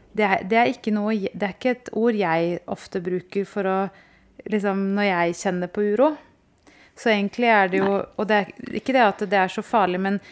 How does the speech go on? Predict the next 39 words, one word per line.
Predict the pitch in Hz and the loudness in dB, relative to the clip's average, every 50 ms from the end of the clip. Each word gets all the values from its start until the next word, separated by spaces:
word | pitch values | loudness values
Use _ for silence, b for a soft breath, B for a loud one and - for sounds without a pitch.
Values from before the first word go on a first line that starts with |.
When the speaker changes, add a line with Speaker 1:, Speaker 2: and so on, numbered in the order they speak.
| b b - | b b -8
Speaker 1:
det | 220 - | -6 -4
kan | - 214 208 | -2 -2 0
jo | 202 | 0
være | 202 196 185 | 2 2 2
at | 190 196 | 0 0
mange | 202 185 180 | -2 -2 -2
av | 180 | -2
de | 170 180 | -4 -4
som | 180 - 190 | -4 -6 -6
lytter | 175 185 196 - _ - - 180 | -4 -6 -6 -8 _ -6 -4 -4
og | 180 | -4
tenker, | - 185 175 165 175 | -4 -6 -6 -6 -4
"Nei, | 175 170 175 185 180 | -4 -2 0 0 0
jeg | 170 | 0
er | 160 - | -2 -4
ikke | - - 185 | -8 -6 -6
noe | 190 196 | -2 0
redd", | 202 214 226 202 190 - | 2 2 2 0 -2 -6
men | 190 196 196 190 | -6 -4 -2 0
det | 196 | -2
er | 196 | -2
fint | 196 - - - 185 175 180 180 - | -2 -6 -10 -8 -6 -6 -6 -4 -4
at | 190 185 165 | -6 -6 -4
vi | 170 180 165 | -4 -4 -4
oppklarer | - 165 - _ - - - - 175 160 165 165 165 | -6 -8 -10 _ -18 -20 -8 -4 -2 -2 -2 -2 -2
at, | 170 170 175 - _ - - _ _ _ _ _ _ _ _ _ _ _ _ _ _ | -2 -4 -4 -6 _ -20 -20 _ _ _ _ _ _ _ _ _ _ _ _ _ _
"Men | 202 202 190 | -6 -4 -2
du | 196 196 | -2 0
har, | 196 196 175 - - - _ - | 0 0 0 -2 -6 -12 _ -8
du | 180 208 | -4 -4
har | 208 208 | -4 -4
sikkert | - - - - - | -4 -6 -8 -6 -4
uro | - 220 208 190 170 170 170 | -2 -2 -2 -2 -2 -4 -4
noen | 175 175 175 | -6 -6 -4
ganger, | 180 180 185 208 233 262 247 220 - | -4 -4 -2 0 0 0 0 -2 -4
kan | - 220 196 185 | -6 -6 -6 -4
du | 190 | -6
kjenne | 202 - 226 196 180 180 190 | -6 -4 -4 -4 -2 -4 -2
det?" | 180 202 214 226 202 | 0 0 0 0 0